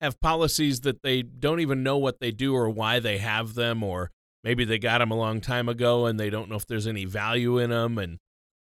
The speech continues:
uh, people don't pay attention to these things, but a lot of people are probably paying money or have policies that they don't need or maybe shouldn't be in, and probably need policies that they don't have. So,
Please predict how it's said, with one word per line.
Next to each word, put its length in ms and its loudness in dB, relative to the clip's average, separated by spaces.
uh, 160 0
people 260 -2
don't 220 2
pay 160 6
attention 460 0
to 40 -2
these 260 0
things, 320 2
but 280 4
a 60 -2
lot 180 6
of 80 2
people 240 4
are 80 4
probably 540 2
paying 400 2
money 260 2
or 140 4
have 260 2
policies 560 0
that 180 -4
they 140 -2
don't 320 -6
need 320 -2
or 300 2
maybe 280 0
shouldn't 380 -4
be 180 0
in, 280 -2
and 300 2
probably 380 4
need 340 0
policies 560 0
that 180 -4
they 140 0
don't 220 0
have. 340 -4
So, 400 4